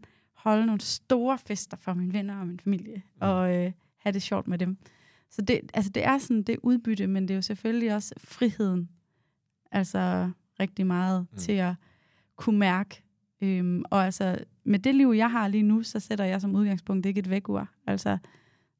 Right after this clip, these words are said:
Speaker 1: øhm, jeg interviewede selv, øh, Katarina hedder hun, øh, i min podcast, som sagde, hun, øh, hun, hun står op, når kroppen er færdig med at sove, eller sådan noget. Det er sådan, den ramte mig lige sådan,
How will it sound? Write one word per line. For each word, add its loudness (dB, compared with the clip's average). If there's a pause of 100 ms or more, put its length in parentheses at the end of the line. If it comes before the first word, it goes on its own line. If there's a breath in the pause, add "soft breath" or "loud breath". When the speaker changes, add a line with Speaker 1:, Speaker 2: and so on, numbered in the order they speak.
Speaker 1:
øhm, 2
jeg 4
interviewede 2
selv, 0 (960)
øh, 0
Katarina 2
hedder 0
hun, 0
øh, 0
i -2
min 0
podcast, -8
som -2
sagde, -2 (640 soft breath)
hun, 2
øh, 4 (1120)
hun, 0 (200)
hun 0
står 2
op, 4
når 2
kroppen 2
er 0
færdig 0
med 0
at -2
sove, -4
eller -6
sådan -8
noget. -8 (460)
Det 0
er 2
sådan, 0 (360)
den 0
ramte 2
mig 0
lige 0
sådan, -2